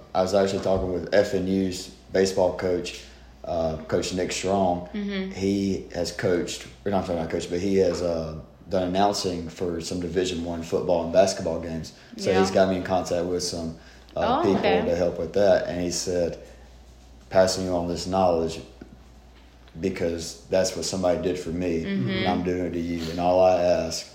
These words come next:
Speaker 1: is for you to do it to the next
Speaker 2: Right.
Speaker 1: young man, twenty, thirty,
Speaker 2: That's
Speaker 1: whatever
Speaker 2: what,
Speaker 1: it
Speaker 2: that's
Speaker 1: is."
Speaker 2: what it's all about,
Speaker 1: Yeah.
Speaker 2: essentially, you know?
Speaker 1: Yeah, that's awesome. So now it's you, Ray.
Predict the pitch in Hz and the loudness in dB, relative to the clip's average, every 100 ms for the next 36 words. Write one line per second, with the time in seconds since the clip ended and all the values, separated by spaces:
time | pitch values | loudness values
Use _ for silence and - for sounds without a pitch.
0 | - - 82 - 87 87 82 87 - 82 | -20 -14 -10 -6 -2 -2 0 -2 -2 -4
1 | 82 85 - - 196 190 180 180 85 - | -2 -2 -2 -4 0 4 4 4 0 -2
2 | 170 78 - 90 87 85 - 87 82 - | -4 -6 -6 -4 -2 -6 -2 -2 0 -2
3 | 175 226 226 - 208 - 233 214 208 196 | 4 6 4 2 -2 0 -2 2 0 2
4 | 185 196 202 196 196 98 - - 202 202 | 0 2 2 2 2 0 -2 -2 -2 -2
5 | 208 196 196 190 190 196 208 - - - | -4 -2 -2 0 2 2 -2 -10 -18 -20
6 | - - - - - - 85 82 82 90 | -20 -20 -20 -20 -20 -12 -8 -8 -2 0
7 | 85 - - - - - - 107 95 - | 0 -4 -12 -14 -18 -20 -2 4 4 4
8 | - 98 98 - 110 104 117 92 90 | 2 4 4 2 2 6 6 6 2